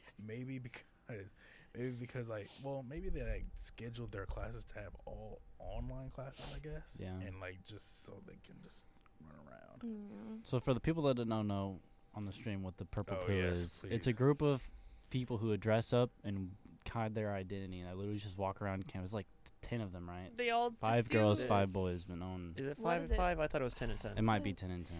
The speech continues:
Speaker 2: I
Speaker 3: They
Speaker 2: don't
Speaker 3: all
Speaker 2: know.
Speaker 3: just do, like,
Speaker 1: There's
Speaker 3: toad
Speaker 1: twenty of
Speaker 3: impressions
Speaker 1: them?
Speaker 3: too, like
Speaker 2: I
Speaker 3: Toad
Speaker 2: don't
Speaker 3: from
Speaker 2: know, I don't think
Speaker 3: Mario.
Speaker 2: there's twenty.
Speaker 1: Dude.
Speaker 3: No, there's twenty. There's ten guys, ten girls.
Speaker 2: Really?
Speaker 3: They're
Speaker 1: Oh.
Speaker 3: also,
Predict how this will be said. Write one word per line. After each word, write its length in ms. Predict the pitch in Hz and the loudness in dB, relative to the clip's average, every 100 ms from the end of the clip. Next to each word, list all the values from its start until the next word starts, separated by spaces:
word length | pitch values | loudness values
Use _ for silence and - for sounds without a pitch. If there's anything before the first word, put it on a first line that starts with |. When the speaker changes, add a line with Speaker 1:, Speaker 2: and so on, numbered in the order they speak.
| 82 | 4
Speaker 2:
I 40 | |
Speaker 3:
They 60 | 247 | 8
Speaker 2:
don't 80 | 247 | 10
Speaker 3:
all 40 | |
Speaker 2:
know. 80 | 269 | 8
Speaker 3:
just 140 | 247 | 4
do, 120 | 359 359 | 4 4
like, 180 | 349 - - | 4 2 -2
Speaker 1:
There's 120 | - | 0
Speaker 3:
toad 100 | 208 | 4
Speaker 1:
twenty 100 | 208 | 6
of 60 | 208 | 4
Speaker 3:
impressions 640 | 214 208 202 214 202 214 233 | 2 0 0 0 0 0 2
Speaker 1:
them? 100 | 202 190 190 | 4 4 4
Speaker 3:
too, 20 | |
like 120 | - 196 | 0 0
Speaker 2:
I 20 | |
Speaker 3:
Toad 180 | - 196 | 2 2
Speaker 2:
don't 60 | 196 | 4
Speaker 3:
from 120 | 214 | 4
Speaker 2:
know, 60 | 190 | 4
I 40 | |
don't 120 | 180 190 | 4 2
think 120 | 208 | 2
Speaker 3:
Mario. 120 | 214 | 4
Speaker 2:
there's 140 | 226 | 2
twenty. 360 | 240 92 160 160 - | 0 -4 -4 -8 -10
Speaker 1:
Dude. 520 | 208 208 143 104 180 - | -10 -8 -6 -6 -6 4
Speaker 3:
No, 140 | 381 | 6
there's 160 | 339 330 | 6 2
twenty. 260 | - 403 214 | 2 2 2
There's 160 | 208 | 0
ten 180 | - 294 | -2 2
guys, 220 | 269 262 | 2 2
ten 180 | - 247 | 2 0
girls. 400 | 277 - - - - | 2 0 -2 -8 -8
Speaker 2:
Really? 360 | - 104 87 85 | -4 -2 -2 4
Speaker 3:
They're 140 | 226 - | 6 8
Speaker 1:
Oh. 40 | |
Speaker 3:
also, 460 | 240 277 359 381 | 8 6 4 2